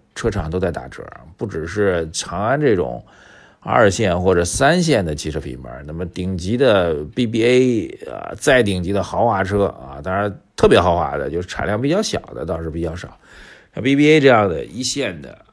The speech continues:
呃，这个豪华品牌也都在打折，而且折-，折扣力度都很大，所以这其实属于一个忽悠人似的新闻。那么，所以我们就在想啊，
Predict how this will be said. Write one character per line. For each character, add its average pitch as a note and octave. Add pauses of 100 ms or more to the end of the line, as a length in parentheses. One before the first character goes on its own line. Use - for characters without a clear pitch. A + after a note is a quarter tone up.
呃， -
这 D#2+
个 C2
豪 F2
华 F#2
品 E2+
牌 C#2+
也 D#2
都 A2+
在 B2+
打 D2+
折， C#2
而 E2
且 E2+
折-， F2 (120)
折 A#2
扣 A#2+
力 A#2
度 G2+
都 C#3
很 A2+
大， - (800)
所 A#2+
以 A#2
这 B2+
其 A2
实 B2
属 E2
于 F2+
一 G#2
个 F2+
忽 -
悠 G#2
人 E2+
似 G2+
的 F2
新 D#2+
闻。 C#2 (600)
那 -
么， F#2+
所 -
以 D#3
我 C3
们 A2
就 B2+
在 A2+
想 E2+
啊， E2